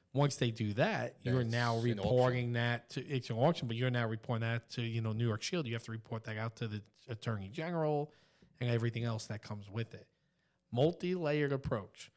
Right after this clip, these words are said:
Speaker 1: So what did we learn? You, hackers are targeting you, even if you're a small business.
Speaker 2: Mm-hmm.
Speaker 1: You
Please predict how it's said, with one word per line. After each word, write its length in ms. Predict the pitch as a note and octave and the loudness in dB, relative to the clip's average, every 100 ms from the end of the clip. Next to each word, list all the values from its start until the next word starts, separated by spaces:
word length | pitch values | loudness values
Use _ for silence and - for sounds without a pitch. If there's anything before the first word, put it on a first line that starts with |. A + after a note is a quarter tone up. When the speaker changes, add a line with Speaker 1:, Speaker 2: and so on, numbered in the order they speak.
| _ _ _ | _ _ _
Speaker 1:
So 160 | - | -8
what 160 | A2 A2 | -2 2
did 120 | E3 | 4
we 80 | E3+ | 6
learn? 420 | E3+ A#2+ G2+ A#2 - _ _ _ _ - - _ - | 6 4 2 -6 -16 _ _ _ _ -20 -20 _ -4
You, 640 | C3 C3+ C3 B2+ B2 - - _ _ _ _ _ _ | 4 6 6 4 0 -4 -14 _ _ _ _ _ _
hackers 340 | - F#3+ G#3 F3 | 4 6 8 8
are 160 | C#3+ | 8
targeting 580 | C#3 C3+ A#2 A#2 A2+ A#2 | 6 6 6 6 2 2
you, 260 | A2 A2+ E3 | 2 2 2
even 220 | B2+ B2 | 2 4
if 100 | B2+ | 4
you're 140 | C#3 D3 | 6 4
a 40 | |
small 280 | C#3 C#3+ D3 | 6 6 8
business. 580 | D#3 A#2 G#2 B2 - - | 8 4 2 0 -2 -6
Speaker 2:
Mm-hmm. 260 | F2+ F2+ F#2 - _ _ _ | -10 -10 -14 -20 _ _ _
Speaker 1:
You 280 | B2+ D3+ D#3+ | 4 6 6